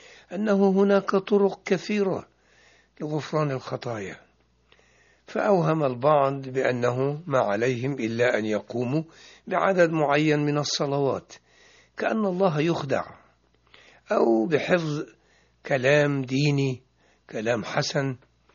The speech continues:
من كتاب الله، وهذا يحصل له على الغفران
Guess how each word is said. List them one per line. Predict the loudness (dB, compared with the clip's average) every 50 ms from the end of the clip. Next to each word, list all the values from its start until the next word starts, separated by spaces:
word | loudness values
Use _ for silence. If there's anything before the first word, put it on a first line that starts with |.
| _ _ _ _
من | -12 -10 -10
كتاب | -10 -10 -8 -4 -2 0 0 0 -2
الله، | -4 -2 0 2 2 0 -2 -4 _ _ _ _ _ _ _ _ _ _ _ _ _ _ _ _ -8
وهذا | -2 0 2 2 2 2 0 0 0 -2 -4 _ _ _ _ _ _ _ -10
يحصل | -8 -8 -8 -8 -8 -8 -6
له | -4 -4 -6 -4 -4 -2 -2
على | -2 -2 -4
الغفران | -6 -6 -10 -10 -8 -6 -4 -4 -4 -6 -10 -14